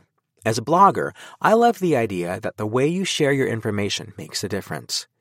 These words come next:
It was especially fun to hear stories that were examples of the principles the authors were teaching.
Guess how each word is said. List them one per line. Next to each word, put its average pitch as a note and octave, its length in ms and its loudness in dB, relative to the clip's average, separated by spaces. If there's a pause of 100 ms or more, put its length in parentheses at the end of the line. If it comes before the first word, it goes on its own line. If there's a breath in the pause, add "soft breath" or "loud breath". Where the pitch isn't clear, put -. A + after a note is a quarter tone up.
(360 loud breath)
It F3 120 -4
was F3+ 140 4
especially G#3 560 2
fun D3+ 280 0
to G2+ 80 -4
hear A2+ 180 0
stories A2+ 500 0
that A2+ 220 -2
were A#2+ 80 -2
examples A2+ 600 -2
of G2 100 -6
the F#2 100 -6
principles G2+ 580 -4
the A#2 120 -6
authors F#2+ 420 -6
were G2 80 -6
teaching. G2 500 -6